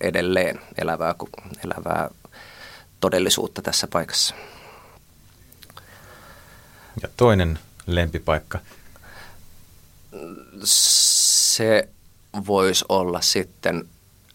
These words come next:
Speaker 1: tuolta löytyä Pispalan suunnalta, niin kun toi Pyhäjärven puoleinen Pispalan harjo ja se Varalan seutu. Ihan, ihan vaan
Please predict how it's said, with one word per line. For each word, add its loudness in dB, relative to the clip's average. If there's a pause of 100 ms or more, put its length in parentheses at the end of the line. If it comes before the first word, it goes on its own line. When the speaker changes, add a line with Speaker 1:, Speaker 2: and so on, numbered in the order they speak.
(960)
Speaker 1:
tuolta 0
löytyä -2 (100)
Pispalan 0 (460)
suunnalta, -2
niin -6
kun -4
toi -4 (560)
Pyhäjärven -2 (300)
puoleinen -4 (360)
Pispalan -4
harjo -6
ja -8
se -6
Varalan 0
seutu. -4 (1800)
Ihan, 0 (800)
ihan -2
vaan 2